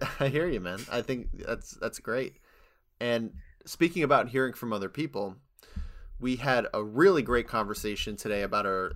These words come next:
second question here. Uh, question coming in from Cypher. And the conversation, so let's, let's just talk about the question first. The question is, "What are your thoughts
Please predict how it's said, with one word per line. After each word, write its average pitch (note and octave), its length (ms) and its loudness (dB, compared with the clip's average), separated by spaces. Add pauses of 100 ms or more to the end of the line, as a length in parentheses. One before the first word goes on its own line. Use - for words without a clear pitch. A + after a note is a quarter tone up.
(120)
second C#3+ 360 0
question G#2 400 -4
here. G2 340 -6 (1300)
Uh, A2 220 4
question C3+ 440 0
coming B2 260 -2
in A#2 80 -2
from G#2+ 200 -6
Cypher. C#3+ 600 -2 (800)
And A#2+ 480 0 (1040)
the C3+ 180 -2
conversation, C#3 960 0 (920)
so E3 140 0
let's, F3+ 240 0
let's E3+ 180 -2
just D#3+ 140 -4
talk D3 100 4
about A#2+ 160 0
the A2 60 -10
question - 360 -2
first. - 300 -10
The B2 60 -8
question D3+ 400 0
is, G#2+ 380 -4 (960)
"What C#3+ 200 4
are G3+ 60 2
your E3 180 0
thoughts B2+ 560 2